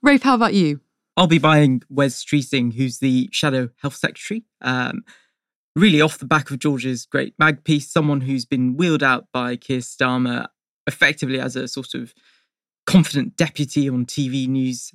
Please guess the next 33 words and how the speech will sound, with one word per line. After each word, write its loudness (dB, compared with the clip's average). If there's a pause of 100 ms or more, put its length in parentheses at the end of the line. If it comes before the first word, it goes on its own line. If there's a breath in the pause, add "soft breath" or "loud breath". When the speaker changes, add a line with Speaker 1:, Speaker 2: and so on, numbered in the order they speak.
Speaker 2:
uh, -4
to -4
rebut -4
any -2
concerns -2
about -4
the -20
party, -6 (420 soft breath)
and 4
an 6
individual 0
who, -2
when 0
it -10
comes -4
to -4
the -2
N -4
H -6
S, -4
is -12
probably -8
going -4
to -14
be -4
in -4
a -6
strong -4
position -6
to -16
show -4
leadership -6
there, -10